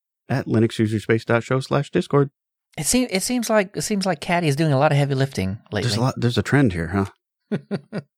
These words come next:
Speaker 1: Lastly, don't forget to rate this podcast on iTunes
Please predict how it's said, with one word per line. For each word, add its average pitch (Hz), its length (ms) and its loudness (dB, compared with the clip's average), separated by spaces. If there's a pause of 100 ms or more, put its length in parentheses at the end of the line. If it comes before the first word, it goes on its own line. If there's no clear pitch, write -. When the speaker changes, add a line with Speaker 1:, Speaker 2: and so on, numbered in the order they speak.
(300)
Speaker 1:
Lastly, 139 500 4
don't 135 240 2
forget 160 280 0
to 143 60 0
rate 131 200 0
this 127 160 -4
podcast 117 520 2
on 107 80 2
iTunes 98 540 -2